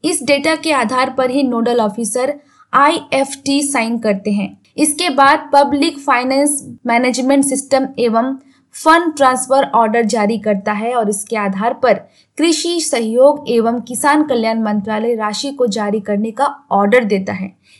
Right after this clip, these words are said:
इसके बाद किसानों के बैंक खाते में किस्त की रकम पहुंच जाती है। कोरोना संकट की वजह से लाभार्थियों के वेरिफिकेशन की प्रक्रिया में देरी हो रही है।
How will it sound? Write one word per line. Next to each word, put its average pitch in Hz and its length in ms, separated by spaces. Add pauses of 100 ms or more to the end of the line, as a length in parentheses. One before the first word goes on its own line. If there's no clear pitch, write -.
(120)
इसके 302 300
बाद 254 440
किसानों 262 420
के 277 160
बैंक 214 340
खाते 208 280
में 277 260
किस्त 233 380
की 240 100
रकम 208 340 (100)
पहुंच 202 260
जाती 190 320
है। - 60 (300)
कोरोना 330 360
संकट 269 480
की 277 120
वजह 220 320
से 277 180
लाभार्थियों 208 600
के 269 140
वेरिफिकेशन 220 760
की 277 100
प्रक्रिया 208 440
में 214 160
देरी 208 260
हो 277 140
रही 302 260
है। 294 180